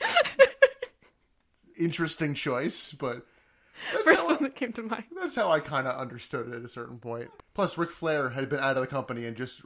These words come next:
Speaker 2: recently returned, and they kinda wanna keep the Horsemen going.
Speaker 1: Actually, I will take back that Mongo is the one that seems out of place. Because Mongo's a wrestler.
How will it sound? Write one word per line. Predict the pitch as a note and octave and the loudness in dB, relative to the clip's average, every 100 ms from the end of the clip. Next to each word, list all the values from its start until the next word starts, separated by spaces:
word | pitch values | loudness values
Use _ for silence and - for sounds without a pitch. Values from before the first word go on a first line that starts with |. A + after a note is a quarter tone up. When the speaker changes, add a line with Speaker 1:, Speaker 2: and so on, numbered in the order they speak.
| B2+ | -8
Speaker 2:
recently | C3+ D3 C#3+ B2 | -6 -6 -6 -6
returned, | A#2 A#2 C3 A#2 A2 | -6 -8 -6 -6 -6
and | A2+ | -8
they | |
kinda | C3+ A#2+ | -6 -6
wanna | A2+ A2+ | -6 -8
keep | B2 - | -12 -12
the | A2 | -8
Horsemen | A2+ A2+ - A2+ | -6 -8 -10 -6
going. | A#2+ B2+ C3 B2+ A#2+ - _ _ _ _ _ - | 0 0 0 -6 -10 -16 _ _ _ _ _ 6
Speaker 1:
Actually, | C4+ C#4+ D#4 B3+ | 6 6 2 4
I | - | 4
will | G#3+ B3 | 4 0
take | C4+ B3 G#3+ | 0 -2 2
back | G#3+ G3+ G3+ | 4 4 4
that | A3+ | -4
Mongo | G3 F3+ F#3+ G#3+ A3+ | -2 -2 0 0 0
is | B3 | -2
the | B3+ | -2
one | A#3+ B3 | 0 0
that | B3+ B3 | -2 -4
seems | B3+ B3+ B3 | -4 -4 0
out | A3+ A3+ | 4 4
of | B3 | 2
place. | - B3 C4 D4+ - - - _ _ _ _ _ _ _ | -2 0 0 -4 -10 -14 -18 _ _ _ _ _ _ _
Because | C#4 E4 | 0 4
Mongo's | D#4+ F#4+ A#3+ | 8 8 6
a | C4+ | 6
wrestler. | F#4 - F#3+ - | 6 4 -4 -8